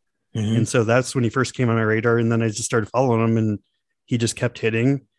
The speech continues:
Speaker 2: And I actually see him in a similar light as Juan, as Jose Miranda, maybe a, a little lesser of a hitter, but, like, a cheaper version of him, I guess.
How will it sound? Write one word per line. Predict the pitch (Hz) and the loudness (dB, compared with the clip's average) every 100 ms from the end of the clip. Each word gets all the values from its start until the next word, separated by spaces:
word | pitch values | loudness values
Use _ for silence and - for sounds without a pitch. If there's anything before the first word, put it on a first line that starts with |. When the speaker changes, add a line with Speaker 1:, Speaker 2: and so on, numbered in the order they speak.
| _ _ - | _ _ -4
Speaker 2:
And | 123 | 2
I | 151 | 2
actually | 185 - 160 | 2 -2 -2
see | - 156 160 | -2 -2 -2
him | 143 147 151 | 0 2 2
in | 135 131 | 2 2
a | |
similar | 110 - 139 147 147 151 147 147 147 - _ _ _ _ _ _ _ _ _ _ | 2 0 2 2 2 4 4 4 0 -4 _ _ _ _ _ _ _ _ _ _
light | 123 127 135 131 | 0 4 4 0
as | 127 113 107 110 | 0 0 0 0
Juan, | 127 131 127 | 0 2 2
as | 120 107 - | 2 0 -2
Jose | 135 127 131 | 0 2 2
Miranda, | 120 107 117 139 156 | 2 0 2 2 4
maybe | 139 123 123 | 4 4 4
a, | 117 | 2
a | 113 - | 0 -2
little | 113 117 117 107 | -2 0 0 2
lesser | 113 120 - - 127 117 _ - | 2 0 -2 -4 -4 -4 _ -6
of | 123 | -2
a | 110 | -2
hitter, | 123 135 143 | 0 0 0
but, | 123 110 _ _ _ _ _ _ _ _ _ _ | 0 -2 _ _ _ _ _ _ _ _ _ _
like, | - 107 | -8 -8
a | |
cheaper | - - 127 139 131 | -8 -6 -4 0 0
version | 123 131 139 151 151 | 2 2 2 0 0
of | 143 | 0
him, | 156 151 | 0 2
I | 147 | 0
guess. | 147 - - | -2 -6 -16